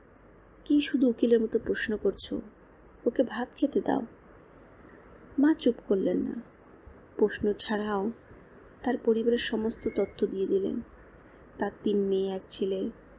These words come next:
ছেলে আন্ডার গ্র্যাজুয়েট, পড়ছে নিউ জার্সি স্টেট কলেজে।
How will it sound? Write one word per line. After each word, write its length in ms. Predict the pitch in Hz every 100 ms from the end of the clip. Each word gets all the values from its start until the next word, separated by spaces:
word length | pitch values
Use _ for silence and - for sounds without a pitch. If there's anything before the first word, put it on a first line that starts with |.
| - - -
ছেলে 260 | - 226 214
আন্ডার 320 | 202 196 190
গ্র্যাজুয়েট, 560 | 196 185 208 196 190 - - - - -
পড়ছে 280 | 233 - 226
নিউ 200 | 220 220
জার্সি 380 | 214 208 - 202
স্টেট 320 | - 196 -
কলেজে। 420 | 202 202 - 180